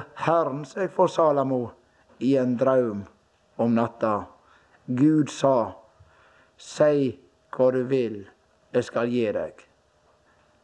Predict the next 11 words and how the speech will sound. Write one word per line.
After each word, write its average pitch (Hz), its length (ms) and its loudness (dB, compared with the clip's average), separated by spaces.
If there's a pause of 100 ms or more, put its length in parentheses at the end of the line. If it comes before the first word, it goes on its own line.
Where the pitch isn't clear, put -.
(200)
Eller 120 280 0
be 127 540 0
om 127 200 -4
det 123 140 0
du 117 160 0
vil, 107 240 -2 (220)
jeg, 117 180 -4
jeg 120 100 -4
skal 113 220 -2
gi 110 160 -2
deg. - 320 -10